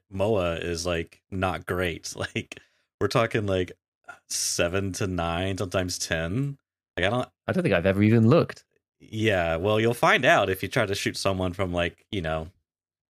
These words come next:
Speaker 1: <laughs>
Speaker 2: <laughs>
Speaker 1: I don't know, maybe, uh, a hundred meters, uh,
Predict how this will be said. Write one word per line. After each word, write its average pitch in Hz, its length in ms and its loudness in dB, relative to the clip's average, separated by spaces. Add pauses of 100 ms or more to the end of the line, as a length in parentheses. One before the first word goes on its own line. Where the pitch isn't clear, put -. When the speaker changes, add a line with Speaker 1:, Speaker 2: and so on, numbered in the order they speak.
(120)
Speaker 1:
<laughs> 165 80 6 (400)
Speaker 2:
<laughs> - 0 -
Speaker 1:
I - 920 2
don't 85 160 -2
know, 82 240 -2
maybe, 90 400 0
uh, 82 640 -4
a - 40 -4
hundred 92 280 -6
meters, 92 880 -4 (160)
uh, 67 280 -4